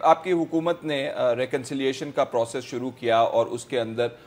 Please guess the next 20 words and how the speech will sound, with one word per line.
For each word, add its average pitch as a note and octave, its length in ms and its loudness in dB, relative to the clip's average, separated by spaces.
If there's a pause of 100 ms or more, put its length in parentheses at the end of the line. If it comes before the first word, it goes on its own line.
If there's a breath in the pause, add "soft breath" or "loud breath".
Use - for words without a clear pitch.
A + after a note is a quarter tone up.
(140 loud breath)
मुख्तलिफ C3 400 -6
लोगों A#2+ 300 -2
को, A#2+ 180 -2
नाराज A#2 480 6
बलोच C3+ 360 2
रहनुमाओं A#2 480 2
को D3 120 -8
जिनकी A#2+ 320 -8
हम A2 200 -6
बात G2+ 280 -4
करते A#2 240 -2
हैं, B2+ 60 -4
उसमें C#3+ 280 -6
ब्रामदाग C3 440 4
बुगटी C3+ 300 -6
साहब D3+ 260 0
से D3+ 140 -6
भी D#3 100 -2
बात B2 300 -2
हुई? D#3+ 160 -4